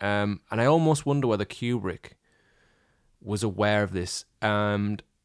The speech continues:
like, applied it to his movie in order to maybe poke fun at the genre. Maybe he's like,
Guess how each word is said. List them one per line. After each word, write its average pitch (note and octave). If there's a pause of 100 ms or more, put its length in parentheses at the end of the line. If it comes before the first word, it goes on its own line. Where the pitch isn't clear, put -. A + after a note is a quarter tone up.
(140)
like, G2 (100)
applied B2 (880)
it -
to A#2
his G#2
movie G2+ (440)
in A#2
order A#2+
to B2
maybe A#2
poke C3+
fun C#3+
at -
the D#3+
genre. F3
Maybe E3+
he's D#3+
like, C#3+